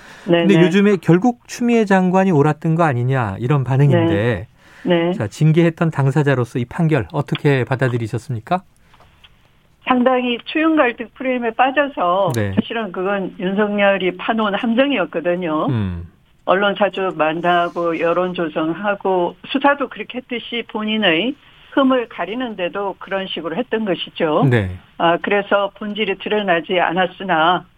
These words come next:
Speaker 1: 아, 만시지탄이지만, 아, 법원의 그 조목조목 일목요연한 판결로 설득력 있게,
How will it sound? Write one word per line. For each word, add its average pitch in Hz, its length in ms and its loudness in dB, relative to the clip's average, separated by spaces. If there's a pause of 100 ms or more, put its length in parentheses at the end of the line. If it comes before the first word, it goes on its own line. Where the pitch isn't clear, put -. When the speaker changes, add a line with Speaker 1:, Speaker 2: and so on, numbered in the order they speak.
Speaker 1:
아, 170 140 0
만시지탄이지만, 185 1300 -2 (400)
아, 170 140 2
법원의 185 760 -2
그 180 160 -2
조목조목 185 760 -2 (140)
일목요연한 185 800 0
판결로 247 540 -2 (260)
설득력 214 360 -10
있게, 160 440 -8